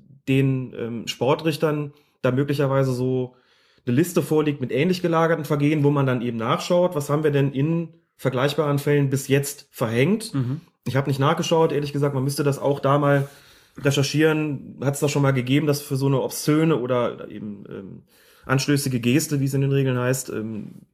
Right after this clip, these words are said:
Speaker 1: die übersehen worden ist, was ist da bislang passiert? Weiß ich ehrlich gesagt nicht, aber um's noch mal zu sagen, wir sind ja, ähm, grundsätzlich bemüht, mal ein Mitglied des D-F-B-Kontrollausschusses hier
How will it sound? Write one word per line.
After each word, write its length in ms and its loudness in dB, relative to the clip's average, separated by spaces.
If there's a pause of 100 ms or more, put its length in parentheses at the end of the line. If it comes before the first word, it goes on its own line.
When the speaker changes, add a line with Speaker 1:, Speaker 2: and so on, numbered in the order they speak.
Speaker 1:
die 200 -10
übersehen 540 0
worden 220 2
ist, 280 -4 (720)
was 120 -8
ist 160 -4
da 80 4
bislang 400 -2
passiert? 500 0 (300)
Weiß 240 4
ich 120 -4
ehrlich 220 0
gesagt 300 0
nicht, 240 -4
aber 180 4
um's 160 -2
noch 100 0
mal 140 0
zu 120 -2
sagen, 280 2
wir 80 2
sind 180 0
ja, 260 2 (440)
ähm, 540 -4 (160)
grundsätzlich 420 0
bemüht, 360 0
mal 180 4
ein 480 0
Mitglied 300 0
des 120 -4
D-F-B-Kontrollausschusses 1400 -2
hier 380 2